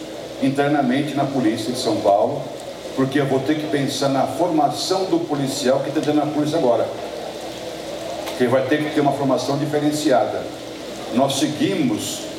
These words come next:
o método Giraldi. O método Giraldi tem uma série de restrições táticas para o atirador.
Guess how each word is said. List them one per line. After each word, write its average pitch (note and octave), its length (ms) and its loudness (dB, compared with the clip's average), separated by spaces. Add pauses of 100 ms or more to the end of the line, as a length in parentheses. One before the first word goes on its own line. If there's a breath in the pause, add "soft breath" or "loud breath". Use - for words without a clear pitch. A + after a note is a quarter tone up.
(380)
o A2+ 40 0
método C#3 360 2
Giraldi. B2 640 2 (560)
O - 20 -4
método A#2 260 0
Giraldi - 440 2
tem D3 80 2
uma C3+ 180 2
série D#3+ 200 -2
de - 60 2
restrições D3 1040 0 (340)
táticas D3+ 840 2 (340)
para C3 400 4 (380)
o - 80 4
atirador. B2 560 2